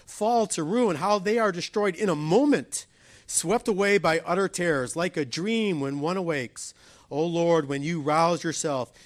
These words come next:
you despise them as phantoms. All of a sudden, he realizes, "Wait a second. I am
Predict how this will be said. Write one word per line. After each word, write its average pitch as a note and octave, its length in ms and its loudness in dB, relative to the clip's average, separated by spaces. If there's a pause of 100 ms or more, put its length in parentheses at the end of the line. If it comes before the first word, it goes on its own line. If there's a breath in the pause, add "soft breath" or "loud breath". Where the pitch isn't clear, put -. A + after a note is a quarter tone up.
(140 loud breath)
you D#3+ 220 -4
despise D#3 760 -2
them B2 440 -6 (440 loud breath)
as A#2+ 220 -10
phantoms. - 920 -16 (1200)
All C#3 140 -8
of D3 80 -12
a D3+ 60 -8
sudden, C#3+ 340 -8
he C#3+ 80 -8
realizes, B2+ 560 -4
"Wait F3 280 -6
a A#2+ 60 -8
second. - 540 -12 (960 soft breath)
I D3+ 180 -8
am E3+ 260 -6